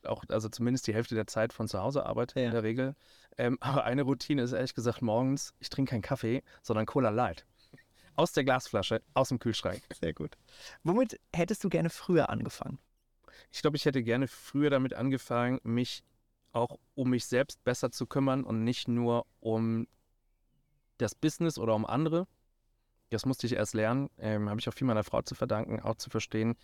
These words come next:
Speaker 1: ne, ich muss es nicht jedem recht machen, ich muss nicht immer für alle da sein, sondern ich muss auch erstmal für mich da sein, damit ich für andere da sein kann.
Speaker 2: Yes.
Speaker 1: Also das ist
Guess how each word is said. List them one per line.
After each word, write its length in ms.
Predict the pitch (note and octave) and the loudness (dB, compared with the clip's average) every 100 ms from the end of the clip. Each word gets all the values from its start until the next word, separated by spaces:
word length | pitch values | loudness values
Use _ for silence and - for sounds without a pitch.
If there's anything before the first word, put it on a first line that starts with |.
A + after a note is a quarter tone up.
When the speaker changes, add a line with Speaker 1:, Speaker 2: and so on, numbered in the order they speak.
| _ _ - | _ _ -4
Speaker 1:
ne, 80 | C3+ | -4
ich 120 | - | 0
muss 100 | A#2+ | 0
es 100 | A2 | 0
nicht 140 | G#2+ A2+ | 0 0
jedem 220 | G2+ G2+ | 0 0
recht 260 | B2+ - | -2 -2
machen, 300 | A2+ G2+ G#2 | -2 -2 -2
ich 140 | G#2 - | -4 -4
muss 140 | A2+ | -4
nicht 200 | A#2 - C3+ | -4 -4 0
immer 220 | C3+ B2+ | 0 0
für 220 | - C3 | 0 0
alle 160 | A#2 A2+ | 2 0
da 220 | G2 A2+ | 2 2
sein, 200 | A#2+ A#2+ | 2 2
sondern 220 | A2 A2 A2 | 2 0 -2
ich 120 | - | -4
muss 160 | A#2+ - | -6 -4
auch 220 | A2 - - _ _ - | -4 -4 -10 _ _ -4
erstmal 320 | A#2+ A#2+ A2+ | -2 0 -2
für 180 | - A2 | -2 0
mich 220 | B2 - _ | 0 -2 _
da 180 | A2+ A2+ | 0 2
sein, 160 | A#2+ A#2 | 2 2
damit 180 | A2 A2+ | 2 0
ich 100 | - | -2
für 120 | - | -2
andere 180 | G#2 G#2+ | -2 -2
da 160 | G2 G#2+ | 0 2
sein 160 | G2+ G2 | 0 -2
kann. 220 | - - - | -4 -8 -6
Speaker 2:
Yes. 200 | - - - - _ _ | -6 -8 -20 -20 _ _
Speaker 1:
Also 200 | A2+ G#2 - - | -2 -2 -4 -4
das 160 | G2 | -2
ist 260 | A#2 - | -2 -6